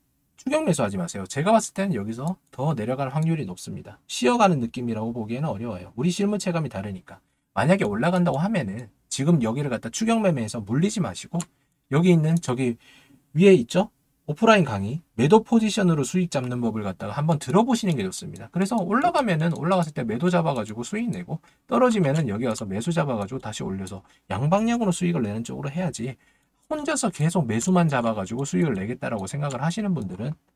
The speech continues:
내가 두 손 두 발이 다 있지만 한 손 한 발만 쓰겠다는 얘기랑 똑같은 거죠. 물론 강의비는 백만 원 정도 됩니다. 백만 원 정도 되지만 제가 이 그 적응반을 갖다가 운영을 하면서 이 강의비에 대한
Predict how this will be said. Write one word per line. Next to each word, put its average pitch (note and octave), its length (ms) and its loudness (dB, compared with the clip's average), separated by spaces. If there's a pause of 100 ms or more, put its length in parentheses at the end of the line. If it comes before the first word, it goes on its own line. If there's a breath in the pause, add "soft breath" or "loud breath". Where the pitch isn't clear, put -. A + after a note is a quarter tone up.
(240)
내가 D3 260 2 (100)
두 C#3+ 120 -2
손 G3+ 200 2
두 F3 80 2
발이 B2 220 2
다 F#2 100 -6
있지만 A2+ 400 -10
한 F#3 160 -2
손 F#3+ 160 0
한 D#3+ 140 -2
발만 D#3+ 260 -2
쓰겠다는 C3+ 500 -8
얘기랑 F#2+ 360 -8
똑같은 G3 360 -6
거죠. G2+ 300 -8 (840)
물론 D#3+ 340 2
강의비는 C#3 560 0
백만 A2+ 240 -4
원 A#2 100 -4
정도 F#2+ 220 -6
됩니다. F2 400 -14 (260)
백만 C#3+ 200 2
원 D#3 60 2
정도 B2+ 220 -2
되지만 G#2+ 380 -4
제가 A2 320 -6
이 C3 260 -4 (400 loud breath)
그 A2 420 -2 (440)
적응반을 F#3 640 8
갖다가 A#2 320 -2
운영을 A#2+ 340 -6
하면서 D3 380 -2
이 A2+ 180 -4
강의비에 G3 640 0
대한 A2 440 -6